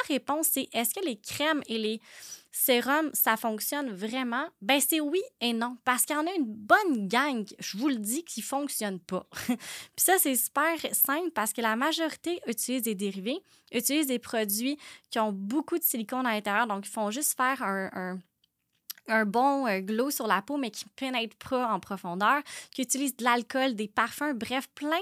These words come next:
de choses nocives pour votre peau, qui vient briser la barrière cutanée, qui vient justement pas vous aider pantoute et même, dans certains cas, empirer vos problèmes.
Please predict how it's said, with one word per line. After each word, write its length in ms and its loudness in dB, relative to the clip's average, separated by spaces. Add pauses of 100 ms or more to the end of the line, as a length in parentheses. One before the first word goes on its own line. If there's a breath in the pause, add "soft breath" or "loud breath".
(120)
de 200 -4
choses 460 -2
nocives 640 0
pour 160 -4
votre 180 -2
peau, 160 -6
qui 160 -12
vient 140 -2
briser 480 -4
la 120 2
barrière 360 -2
cutanée, 460 -4 (400 loud breath)
qui 120 -6
vient 260 2
justement 520 0 (120)
pas 160 2
vous 260 -2
aider 220 0
pantoute 460 -2
et 120 0
même, 260 0
dans 120 0
certains 360 -4
cas, 280 -2
empirer 560 -2
vos 140 -6
problèmes. 460 -6